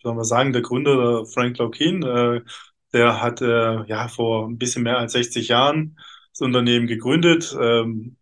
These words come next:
ja, man darf es schon so ein bisschen sagen, auch so ein bisschen aus der Garage raus natürlich. Er war natürlich am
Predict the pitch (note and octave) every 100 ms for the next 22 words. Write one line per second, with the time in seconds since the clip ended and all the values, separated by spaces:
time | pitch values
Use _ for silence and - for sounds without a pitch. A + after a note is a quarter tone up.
0 | - A2+ B2 A#2 A#2 A2+ - A#2+ A#2+ A#2+
1 | A#2+ B2 A#2 C3+ D#3 B2 A#2+ A#2+ A#2+ A#2+
2 | A2+ A#2 A2 A2 C3+ D#3 D3 D3+ D3 C#3
3 | C#3 C3+ C3 A2+ A2 A2+ A2+ - - A2
4 | A2+ G#2+